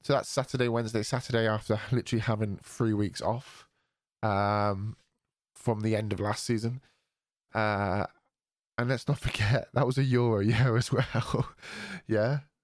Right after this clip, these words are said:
Uh, no, it wasn't. I tell a lie, that was not a Euro year. That was twenty-one, twenty-two.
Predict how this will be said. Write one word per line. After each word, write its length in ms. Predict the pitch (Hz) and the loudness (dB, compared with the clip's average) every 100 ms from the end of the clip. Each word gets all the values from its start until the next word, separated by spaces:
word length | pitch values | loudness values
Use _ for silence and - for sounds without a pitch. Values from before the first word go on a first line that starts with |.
| - | -4
Uh, 500 | 107 104 104 107 101 - _ _ _ | 0 2 2 2 -2 -6 _ _ _
no, 100 | 143 | -2
it 60 | 101 | 0
wasn't. 280 | 95 92 - | -2 -6 -4
I 60 | - | -4
tell 200 | 120 87 | 0 0
a 40 | |
lie, 140 | 80 | 0
that 120 | 73 - | -2 -4
was 140 | 104 | -6
not 160 | 87 - | -6 -6
a 60 | |
Euro 280 | - - - | -6 -4 -6
year. 200 | - 98 | -6 -8
That 100 | - | -6
was 100 | 95 | -6
twenty-one, 360 | - 104 92 95 | -2 -2 -2 -4
twenty-two. 520 | - 92 - 113 92 | -4 -6 -4 -2 -2